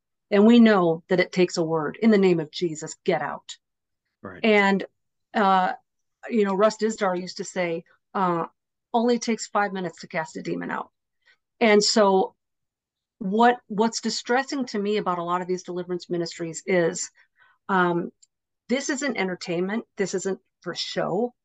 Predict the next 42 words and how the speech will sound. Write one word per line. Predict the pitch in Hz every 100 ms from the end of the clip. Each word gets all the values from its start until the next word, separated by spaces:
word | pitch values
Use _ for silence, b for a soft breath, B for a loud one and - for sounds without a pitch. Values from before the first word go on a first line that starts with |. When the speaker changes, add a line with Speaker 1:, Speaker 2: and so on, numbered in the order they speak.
| _ _
Speaker 1:
This | 202 202
Speaker 2:
Right. | 214
Speaker 1:
isn't | 214 208
for, | - 185 180 175 170 170 b _
"Hey, | - 202 190
this | 175 180
is | 185
gonna | 185
be | 170 170
great | 190 185 -
content." | - 208 220 - 170 175 - - _ _ _ _
Uh, | 196 180 170 165 - _ _ _ _ _ _ _ _ _ _ _ _ _
these | 185 254 320 -
people, | 294 269 190 175 180 _ _ _ _ _ _
when, | 208 202 202
when | 226 233
you | 294 330
look | 320 -
at | 190 - _ _ _ _ _ _ _ _
all | 240 247 262
of | 226
the | 196
rules, | 180 190 170 -
like | 190
all | - 220
the | 220
hipaa | 190 214 185
rules | 165 170 -
and | 190
the | 175
rules | 175 208 202
in | 196
the |
medical | 180 175 180 -
industry | 175 170 - 175 165
and | 185
in, | 170 165 165
in | - 185
medicine | 180 185 185 - 165
and | - 180
with | 170 180
our | - 180 165